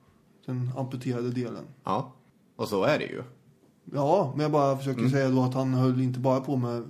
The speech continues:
Speaker 1: sånt här, utan han, eh,
Speaker 2: Nej.
Speaker 1: var ganska erkänd. Dessutom blir ju Freud inspirerad av honom också.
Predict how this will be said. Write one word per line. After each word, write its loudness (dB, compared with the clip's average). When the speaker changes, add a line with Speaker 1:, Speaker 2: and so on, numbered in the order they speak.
Speaker 1:
sånt -8
här, 2
utan -6
han, -2
eh, -2
Speaker 2:
Nej. 0
Speaker 1:
var -2
ganska -2
erkänd. -2
Dessutom 4
blir 4
ju 4
Freud 4
inspirerad 4
av 2
honom 2
också. -2